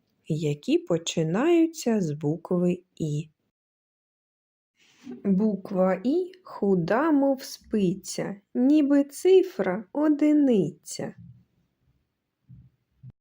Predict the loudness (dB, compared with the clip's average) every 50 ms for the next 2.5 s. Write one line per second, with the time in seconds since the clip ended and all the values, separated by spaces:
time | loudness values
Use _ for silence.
0 | _ _ _ _ _ _ _ _ _ _ _ _ _ _ -20 -20 _ -20 -20 -20
1 | -20 -20 _ _ -8 -6 -4 -4 -2 -2 0 0 2 2 2 0 0 0 -2 -2
2 | -2 -4 -4 -6 -8 -4 -2 0 0